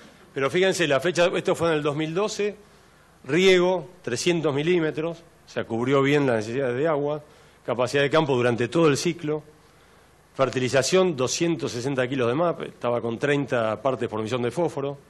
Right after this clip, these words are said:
¿eh? Nitrógeno de nitratos, treinta y un partes por millón, ochocientos litros de Sol One, ¿eh?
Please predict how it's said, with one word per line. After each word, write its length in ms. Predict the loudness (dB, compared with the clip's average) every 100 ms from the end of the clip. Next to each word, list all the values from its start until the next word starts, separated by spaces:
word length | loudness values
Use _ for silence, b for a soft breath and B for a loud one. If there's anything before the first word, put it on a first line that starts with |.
| -20 _ -12
¿eh? 200 | -10 -10 -14 b b b b _
Nitrógeno 540 | -4 2 2 2 2
de 60 | 2
nitratos, 420 | 0 2 2 0
treinta 280 | -2 -4 -2
y 40 |
un 80 | -2
partes 200 | -2 -2
por 140 | -2 -2
millón, 240 | 0 0
ochocientos 580 | 0 -2 -2 -2 0 -2
litros 280 | -4 -4 -4
de 60 |
Sol 220 | -4 -4
One, 180 | -4 -4
¿eh? 680 | -8 -18 _ _ _ -20 -20